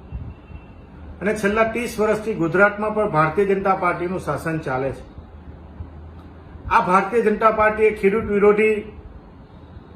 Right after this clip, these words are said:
નીતિઓ બનાવીને ખેડૂતોને કેવી રીતે નબળા પાડવા,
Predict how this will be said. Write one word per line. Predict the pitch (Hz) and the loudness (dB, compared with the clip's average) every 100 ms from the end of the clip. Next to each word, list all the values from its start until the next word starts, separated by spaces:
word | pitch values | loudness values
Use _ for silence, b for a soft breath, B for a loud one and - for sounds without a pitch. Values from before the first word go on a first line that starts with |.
| - - - | -16 -12 -2
નીતિઓ | 160 - 226 214 | -2 4 4 6
બનાવીને | 202 208 208 208 214 | 4 4 4 4 0
ખેડૂતોને | - 185 208 208 208 | 0 2 2 2 2
કેવી | 170 185 202 | 2 2 4
રીતે | 202 | 2
નબળા | 196 160 175 196 202 | 0 2 4 4 2
પાડવા, | 196 196 202 | 2 2 2